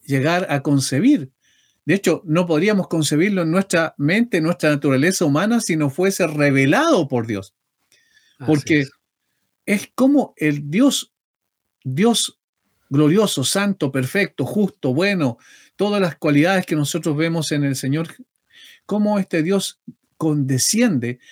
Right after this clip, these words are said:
Speaker 1: para poder venir y tomar nuestra naturaleza humana al mismo tiempo que mantiene su naturaleza divina,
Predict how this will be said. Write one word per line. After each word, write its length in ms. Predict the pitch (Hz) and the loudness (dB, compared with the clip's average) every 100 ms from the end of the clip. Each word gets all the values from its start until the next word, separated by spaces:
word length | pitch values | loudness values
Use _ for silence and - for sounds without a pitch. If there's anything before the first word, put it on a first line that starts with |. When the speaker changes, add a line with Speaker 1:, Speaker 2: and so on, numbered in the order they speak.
| _ | _
Speaker 1:
para 260 | 135 131 135 | -4 -2 0
poder 260 | 143 170 | 0 0
venir 300 | 156 151 202 | 0 0 0
y 60 | 214 | -2
tomar 340 | 196 160 190 | -2 -2 0
nuestra 320 | 202 190 151 170 | 0 -2 -4 -4
naturaleza 580 | 156 151 143 170 180 | -2 0 0 0 -2
humana 440 | 175 185 202 196 202 - - - | -2 -2 0 -2 -4 -16 -20 -10
al 200 | 127 131 | -2 0
mismo 380 | 165 240 226 196 | 4 4 4 0
tiempo 460 | 208 247 247 185 147 | 0 2 2 0 0
que 300 | 156 160 - | 0 -2 -2
mantiene 720 | 147 147 147 135 214 277 240 | -2 2 0 0 2 2 2
su 160 | - 170 | 0 -2
naturaleza 580 | 160 170 160 196 196 | -2 -2 0 0 0
divina, 480 | 175 185 208 202 202 | -2 0 0 0 -2